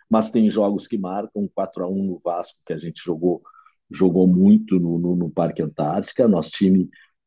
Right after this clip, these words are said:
ele, ele, a gente consegue também tirar o Palmeiras de uma zona de queda, foi uma fase que a gente passou com o treinador. Depois do Palmeiras, a gente vai no Atlético Mineiro, que aí sim, pra nós, foi o trabalho que não teve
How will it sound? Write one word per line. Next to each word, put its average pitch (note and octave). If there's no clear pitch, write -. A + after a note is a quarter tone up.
ele, F#2
ele, F#2+
a F2+
gente F#2+
consegue G2+
também G2+
tirar G2+
o G2+
Palmeiras F#2
de G2+
uma F2+
zona F2+
de D#2+
queda, G#2+
foi G#2
uma F#2
fase G2
que F2+
a -
gente -
passou -
com -
o E2+
treinador. E2+
Depois G2
do G2
Palmeiras, F#2+
a E2+
gente E2
vai F2+
no F#2
Atlético F2
Mineiro, G#2
que -
aí -
sim, G#2+
pra F#2+
nós, F#2
foi G2
o F2+
trabalho F#2
que -
não G2+
teve A2